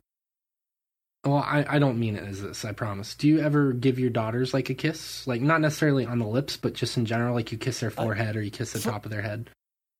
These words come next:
Speaker 2: For me, with my daughters and my wife, my affectionate kisses are generally, like, a kiss to the, the cheek or the head or something.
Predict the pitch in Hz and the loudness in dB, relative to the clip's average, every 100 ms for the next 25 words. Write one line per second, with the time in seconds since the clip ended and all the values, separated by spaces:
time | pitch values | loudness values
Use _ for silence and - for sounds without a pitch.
0 | _ _ _ - - 190 214 240 254 185 | _ _ _ -4 2 4 4 4 2 2
1 | 170 180 151 147 156 156 139 135 147 156 | 4 6 8 6 6 4 2 4 4 6
2 | 147 139 117 104 123 151 156 135 127 123 | 4 4 2 2 4 4 2 2 4 2
3 | 101 - - - 196 190 - 196 214 175 | -2 0 0 2 -2 0 0 0 2 2
4 | 139 139 139 139 127 120 117 120 104 139 | 4 4 6 4 4 2 0 -2 0 -2
5 | 127 - 120 110 107 101 117 - 120 110 | -2 -2 -2 0 -2 -2 -2 0 0 0
6 | 110 101 104 95 95 - 98 98 98 | 0 0 0 0 -2 -4 -4 -4 -4